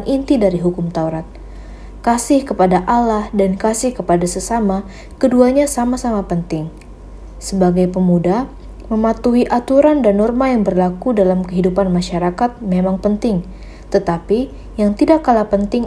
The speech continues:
adalah menghadirkan kasih Tuhan melalui peningkatan kepedulian terhadap sesama. Pemuda harus menjadi motor penggerak yang bersinergi dengan semua orang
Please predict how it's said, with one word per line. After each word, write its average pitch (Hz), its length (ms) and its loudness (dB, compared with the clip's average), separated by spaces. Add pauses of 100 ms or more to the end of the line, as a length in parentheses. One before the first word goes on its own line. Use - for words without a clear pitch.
adalah 175 320 2
menghadirkan 196 880 0
kasih 262 320 -2
Tuhan 190 320 -2 (400)
melalui 190 400 4
peningkatan 247 640 2
kepedulian 202 640 2
terhadap 185 480 -2
sesama. 160 480 -8 (880)
Pemuda 240 480 4
harus 208 400 0
menjadi 185 320 2
motor 262 400 2
penggerak 190 560 0 (240)
yang 277 320 2
bersinergi 214 640 2
dengan 185 240 2
semua 214 400 -2
orang 208 320 0